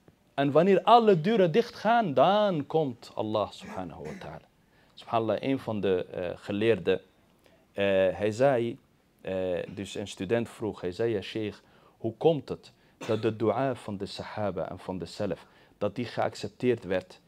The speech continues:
en dat onze dua niet geaccepteerd wordt?" Yani, vroeger had jij, eh, subhanallah, sommigen die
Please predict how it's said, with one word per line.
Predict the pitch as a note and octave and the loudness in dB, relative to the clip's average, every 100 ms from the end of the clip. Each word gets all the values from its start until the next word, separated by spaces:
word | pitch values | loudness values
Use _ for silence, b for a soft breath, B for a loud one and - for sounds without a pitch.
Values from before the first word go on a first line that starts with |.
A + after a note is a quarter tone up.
| b b - | b b -8
en | G#2+ | -4
dat | G#2 A#2+ | -2 -2
onze | C#3+ C3 A2 | -2 -4 -4
dua | G#2+ G#2 B2 | -6 -4 -4
niet | A2 - | -6 -10
geaccepteerd | F2 - E2+ - F2 - | -12 -12 -14 -8 -8 -8
wordt?" | D2 - - | -16 -16 -12
Yani, | G#2 C#3 C3+ - | -4 -2 -2 -4
vroeger | - - E3+ F3 B2+ - b b b b | -14 -4 -2 0 -4 -6 b b b b
had | B2+ D3+ - | 2 2 2
jij, | A#2+ A#2+ A#2+ b b b | -2 -2 -6 b b b
eh, | G#2+ G2+ | -2 -2
subhanallah, | G#2 - C3+ C3+ A2+ G#2+ F#2 | -4 -6 -2 0 0 -2 -2
sommigen | - D#3+ C3 - A#2 | -2 -2 -2 -4 -8
die | A2 A2+ | -6 -6